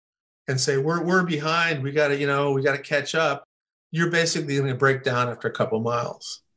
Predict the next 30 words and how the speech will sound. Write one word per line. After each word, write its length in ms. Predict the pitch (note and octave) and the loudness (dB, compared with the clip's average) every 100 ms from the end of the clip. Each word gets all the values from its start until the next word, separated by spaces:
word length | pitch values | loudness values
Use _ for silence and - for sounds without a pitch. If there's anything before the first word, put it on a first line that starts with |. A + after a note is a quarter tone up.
| _ _ _ _ _ _ _ _ _ _ | _ _ _ _ _ _ _ _ _ _
But 120 | C#3+ | 2
if 160 | C#3+ - | 2 0
you 100 | F3 | -6
go 200 | - A3 | 0 0
four 340 | - - F#3 | 0 -2 0
miles 340 | F3+ E3 E3 D#3+ | 2 2 0 0
an 100 | D3+ | 0
hour, 340 | D3+ D3+ D3 | 2 2 0
five 340 | C#3+ C#3+ C#3+ | -2 -2 -2
miles 260 | C#3+ C#3 C#3 | 0 0 0
an 120 | C3+ | 0
hour, 320 | C3 C3 C3 | 2 2 0
and 140 | C3 B2 | 0 -2
keep 280 | C#3+ C3+ - | -2 -2 -2
your 120 | C3 C#3 - | -2 -2 -4
emergency 540 | D#3 C3+ C3+ C3 C3+ C3+ | -2 2 2 2 -2 -2
blinkers 420 | B2+ B2+ C3+ B2+ | 0 0 -2 -2
on, 280 | B2 B2 A#2 | 0 0 0
you'll 100 | C#3 | -2
plug 320 | C3+ C#3+ C#3 | 0 -2 0
along 480 | C#3 B2+ A#2+ B2 A#2+ | 0 0 0 0 0
and 100 | A#2+ | -4
plug 220 | - B2 | -2 0
along, 440 | B2+ A#2+ A2+ A#2 A#2 | 0 0 0 0 -2
and 80 | B2 | -2
you're 100 | C#3 | 0
gonna 180 | D3 | 0
get 380 | C3 D#3 D#3+ D#3+ _ _ _ _ _ - | 0 0 0 -2 _ _ _ _ _ -8
ten 240 | - F3 | -2 0
miles, 800 | F3+ F#3+ F3 C3+ B2 B2 - - | 0 0 2 2 0 -2 -6 -8